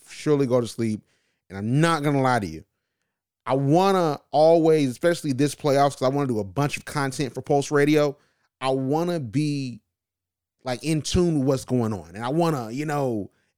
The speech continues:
analyze it, break it down, give the basketball stuff, give jokes, give all this great analysis. But I was so just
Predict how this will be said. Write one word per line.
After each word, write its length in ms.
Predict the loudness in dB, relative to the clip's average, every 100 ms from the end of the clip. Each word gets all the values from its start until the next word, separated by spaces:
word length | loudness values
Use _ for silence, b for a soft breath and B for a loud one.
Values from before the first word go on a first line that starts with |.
| -6
analyze 680 | -2 0 0 0 0 -2 -6
it, 120 | -8
break 280 | -2 -2 -2
it 160 | -6
down, 360 | -4 -4 -6 -4
give 200 | -4 -4
the 80 | -6
basketball 640 | -4 -4 -4 -6 -6 -6
stuff, 280 | -6 -8 -6
give 220 | -6 -6
jokes, 480 | -10 -2 -2 -2 -8
give 320 | -4 -4 -4 b b b -2
all 200 | 0 0
this 160 | -2
great 240 | 0 2 2
analysis. 680 | 2 0 0 -2 -6 -10 _ _ _ _
But 120 | -2 2
I 120 | 2
was 200 | 2 0
so 600 | -4 0 2 4 2 0
just 580 | -2 -2 -2 -2 -8 -12